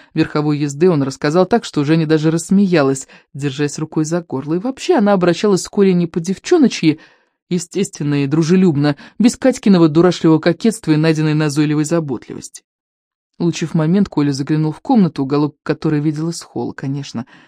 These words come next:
Некрасиво без разрешения хозяев разглядывать их дом, но Коля не удержался. Очень,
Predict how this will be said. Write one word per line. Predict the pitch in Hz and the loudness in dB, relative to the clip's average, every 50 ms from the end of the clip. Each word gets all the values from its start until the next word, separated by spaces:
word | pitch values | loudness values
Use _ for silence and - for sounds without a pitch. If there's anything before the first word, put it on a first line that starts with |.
| _ _ _ _ _ _ _ _ _ _ | _ _ _ _ _ _ _ _ _ _
Некрасиво | 294 349 370 339 - - 180 165 - - 233 214 | -6 -4 -4 -2 -2 -2 -2 -2 0 0 0 0
без | 175 139 147 127 | 2 0 -2 -2
разрешения | 151 143 143 139 147 143 - 170 160 151 143 | -2 -4 -4 -4 -6 -4 -2 -2 -2 -2 -4
хозяев | - - 156 156 156 160 151 147 - _ _ - - _ _ _ | -4 -4 -4 -2 0 0 -2 -2 -4 _ _ -20 -20 _ _ _
разглядывать | - 160 160 151 147 147 151 143 139 139 139 - - | -4 -2 -2 -2 -2 -4 -4 -2 -2 -4 -6 -6 -6
их | 143 143 | -8 -4
дом, | 143 180 196 185 160 | 0 2 2 2 2
но | 147 | 0
Коля | 139 - - 160 151 | -2 0 0 0 2
не | 147 151 151 | 2 0 -2
удержался. | 147 139 151 151 139 131 123 123 - - 160 156 | -2 -4 -6 -8 -6 -8 -10 -10 -6 -4 -4 -4
Очень, | - _ 202 202 196 170 165 - - 123 123 | -2 _ 2 4 4 4 2 0 -4 -6 -6